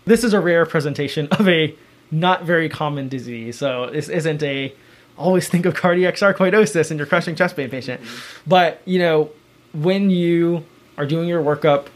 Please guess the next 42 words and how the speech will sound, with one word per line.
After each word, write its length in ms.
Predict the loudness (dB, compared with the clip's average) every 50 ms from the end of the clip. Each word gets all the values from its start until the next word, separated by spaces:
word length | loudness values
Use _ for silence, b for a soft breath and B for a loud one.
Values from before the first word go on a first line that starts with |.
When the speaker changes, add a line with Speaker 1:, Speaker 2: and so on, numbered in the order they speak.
| -20 -20 -20 B B B B B -6 -2
Speaker 1:
of 80 | -2
your 60 | -2 0
patient 280 | 0 0 0 0 -2
coming 240 | -2 -2 0 0 0
with 140 | -2 -4 -2
chest 240 | -4 -4 -4 -4 -4
pain 320 | -2 -2 -2 -2 -4 -4 -6
and 160 | -6 -4 -4
it's, 240 | -4 -4 -6 -10 -18 -16 -8
your 400 | -4 0 2 2 2 2 0 -2
concern 340 | -4 -6 -6 -2 -2 -2 -2
is 120 | -2 -4
cardiac 460 | -4 0 2 2 4 4 4 2 2 0
chest 260 | -2 -2 -2 -2 -2
pain, 280 | -4 -2 -2 -4 -6 B B B B B B B B B B B -6
and 340 | -4 -2 0 0 -2 -2 -2
you 140 | -2 -2 -2 -4 -6 -8
pursue 320 | -8 -6 -2 0 2 2 2
the 80 | 2
cath 340 | 0 0 2 2 2 0 0
like 140 | -4 -4 -4
you 80 | -4
should 440 | -4 0 2 4 4 4 4 2 -2 -8 -10
if 140 | -10 -8 -8
there's 260 | -8 -8 -8 -8 -6
abnormalities 580 | -6 -4 -4 -2 -2 -2 0 0 0 0 -2 -4
or 80 | -6
things 200 | -6 -6 -8 -6
concerning 320 | -6 -6 -6 -6 -6 -6 -6
for 120 | -4 -4
A 80 | -4 -4
C 180 | -2 -2 0
S, 300 | 0 0 0 -2 -4 -8 B B B B B B B B B
you 120 | -4 0 2
don't 180 | 2 2 2
see 460 | -2 -2 0 2 2 2 2 0 -4 -8 -14 -10 -4
a 60 | -2 -2
lesion 380 | 0 2 2 2 2 0 0
that 100 | -2 -4
explains 460 | -4 -8 -6 -6 -4 -2 -2 -2 -4
the 80 | -4 -6
symptoms, 680 | -4 -4 -4 -4 -2 -2 -2 -2 -2 -2 -4 -8 -10